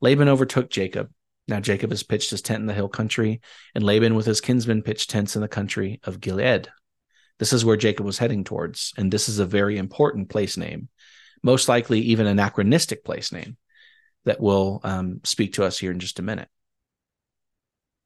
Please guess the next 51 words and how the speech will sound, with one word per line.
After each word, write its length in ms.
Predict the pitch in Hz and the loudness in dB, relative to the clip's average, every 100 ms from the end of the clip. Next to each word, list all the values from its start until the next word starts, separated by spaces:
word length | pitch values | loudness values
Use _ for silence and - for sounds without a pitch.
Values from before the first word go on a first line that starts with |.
| _ _ - - - - | _ _ -20 -20 -16 0
Laban 300 | 123 131 143 | 2 4 4
said 240 | - 139 | 6 6
to 80 | 131 | 4
Jacob, 400 | 110 101 104 101 | 0 -2 -2 -2
"What 160 | 113 160 | -2 0
have 160 | 202 | -2
you 160 | 180 180 | 0 0
done 440 | 156 156 95 87 - | 2 2 0 -6 -8
that 120 | - | -4
you've 160 | 117 - | -4 -2
tricked 300 | - 143 135 | 0 0 2
me 140 | 117 | 2
and 120 | 101 | 2
driven 260 | 104 110 117 | 2 0 2
away 220 | 110 107 | 2 4
my 160 | 104 101 | 4 2
daughters 420 | 101 98 98 95 | 0 -2 -4 -6
like 140 | 95 | -6
captives 500 | - 107 - 110 101 | -6 -8 -6 -6 -6
of 100 | 95 | -8
the 80 | 113 | -8
sword? 420 | - 95 92 - _ _ _ _ _ _ _ _ | -8 -6 -8 -12 _ _ _ _ _ _ _ _
Why 140 | 123 143 | 2 4
did 140 | 160 | 4
you 80 | 160 | 2
flee 360 | - - 143 | 0 2 4
secretly 520 | 120 - 117 - 117 98 | 4 0 -4 -4 -2 -2
and 100 | 92 | 0
trick 300 | - 120 117 | 0 0 0
me 180 | 110 | 0
and 140 | 110 110 | 2 2
did 100 | 113 | 4
not 220 | 139 - | 2 2
tell 220 | - 139 | 2 4
me, 300 | 110 87 82 - - - | 4 0 -6 -12 -18 0
so 140 | 139 | 2
that 120 | 120 | 4
I 100 | 131 | 4
might 220 | 160 156 | 6 4
have 100 | 135 | 4
sent 320 | - 151 143 - | 2 2 0 2
you 220 | 131 120 | 4 6
away 200 | 117 120 | 6 4
with 160 | 117 | 2
mirth 320 | 113 123 156 160 | 0 0 -2 -2
and 140 | 147 | -2
songs, 420 | - 175 151 90 | 0 0 0 -2
with 120 | 98 | -8
tambourine 560 | - 196 220 214 226 185 | 0 4 6 6 8 8
and 100 | 135 | 6
lyre? 380 | 175 220 123 | 4 -2 -4